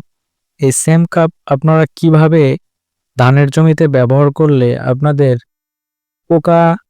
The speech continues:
দমনের পাশাপাশি এই ইঁদুরও কিভাবে জমি থেকে চলে যাবে, আর এই কীটনাশকের সংস্পর্শে আসলে ইঁদুর যে মারা যাবে এটা আপনারা জানতে পারবেন। আর ইঁদুর তাড়াতে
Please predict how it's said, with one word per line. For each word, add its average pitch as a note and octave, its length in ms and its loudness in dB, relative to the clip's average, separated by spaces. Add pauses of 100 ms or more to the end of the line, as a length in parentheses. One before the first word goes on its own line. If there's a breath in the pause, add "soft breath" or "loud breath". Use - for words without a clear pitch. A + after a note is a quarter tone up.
(180)
দমনের C#3 580 0
পাশাপাশি C3 680 0 (220)
এই B2+ 160 0 (140)
ইঁদুরও D#3+ 460 2
কিভাবে C#3+ 480 0 (240)
জমি C3 260 0
থেকে C3+ 300 -2 (1080)
চলে D#3+ 220 2
যাবে, D#3+ 340 0 (520)
আর B2 300 2
এই C3 200 4
কীটনাশকের D3 760 0
সংস্পর্শে C3 760 -2
আসলে B2 380 0 (120)
ইঁদুর D3 300 2
যে C3+ 140 0
মারা C3 300 2
যাবে B2+ 280 2 (240)
এটা C#3+ 240 -6
আপনারা D#3+ 340 0 (580)
জানতে A#2+ 320 2
পারবেন। A2+ 420 2 (600)
আর A#2+ 220 2 (320)
ইঁদুর E3 300 2
তাড়াতে F#3+ 420 0